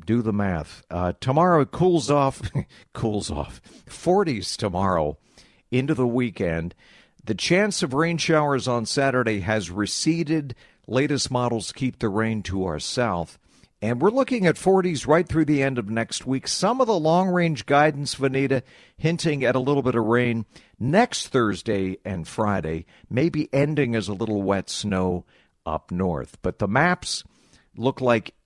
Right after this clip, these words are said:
April today and right through next week look more like March. I think we'll have a few wintry relapses. I wouldn't write off snow and cold just yet, but what a crazy winter we're having. It is winter, I think, right?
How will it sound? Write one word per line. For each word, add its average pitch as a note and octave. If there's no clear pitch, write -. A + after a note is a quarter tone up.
April E3
today C#3+
and G2+
right C3+
through D3
next A#2+
week B2
look A2
more A2
like G2
March. G#2
I B2
think A3
we'll F#3+
have E3+
a C3+
few E3
wintry C#3
relapses. G#2
I G2
wouldn't A#2
write A#2
off G#2
snow G#2+
and F2+
cold G2
just F2+
yet, E2+
but C#2+
what C3+
a F#3+
crazy C3
winter F2
we're B1+
having. C2+
It B2+
is G#3
winter, B2+
I -
think, C#2
right? G2+